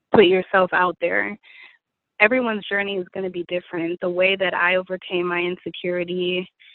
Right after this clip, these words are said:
and started sharing my gifts is gonna look different from someone else. So I think the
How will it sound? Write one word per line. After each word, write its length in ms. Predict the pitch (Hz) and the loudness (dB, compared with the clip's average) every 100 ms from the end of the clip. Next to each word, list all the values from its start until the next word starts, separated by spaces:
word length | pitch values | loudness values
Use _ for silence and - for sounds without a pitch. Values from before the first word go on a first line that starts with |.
| _ _ _ _ - | _ _ _ _ -4
and 160 | 180 170 | -2 0
started 280 | 196 190 185 | 2 2 2
sharing 200 | 202 190 | 2 2
my 140 | 185 175 - | 2 0 0
gifts 240 | 185 196 | -2 -2
is 80 | 196 - | -10 -6
gonna 160 | 190 | -4
look 200 | 185 185 - _ _ 185 | -2 -2 -4 _ _ -4
different 360 | 190 - 180 180 | -4 -2 -2 -2
from 200 | 180 180 | -4 -2
someone 240 | 185 170 | -2 -2
else. 320 | 170 170 180 180 - | -2 -4 -4 -6 2
So 240 | 190 170 170 - - _ | 6 6 2 -6 -20 _
I 100 | 196 185 | 0 2
think 240 | 214 202 190 - 254 190 | 2 2 -2 -12 -14 -6
the 300 | 208 196 | -2 0